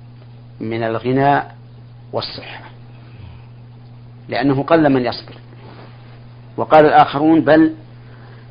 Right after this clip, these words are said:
الصحة والغنى أشد، لأنه قل من يشكر". والحقيقة أن كل منهما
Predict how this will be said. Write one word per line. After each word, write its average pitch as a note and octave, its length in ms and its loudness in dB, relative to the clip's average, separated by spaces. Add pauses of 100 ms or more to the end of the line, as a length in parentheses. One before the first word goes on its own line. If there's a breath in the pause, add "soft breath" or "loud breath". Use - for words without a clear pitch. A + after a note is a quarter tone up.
(640 loud breath)
الصحة - 480 -2
والغنى C3+ 500 2 (280)
أشد، A#2+ 220 -6 (1800)
لأنه A#2 400 -6
قل C#3+ 320 0
من B2 120 0
يشكر". - 340 -6 (1300)
والحقيقة B2 600 -4
أن B2 200 -4
كل A#2+ 420 -6
منهما A#2+ 580 -4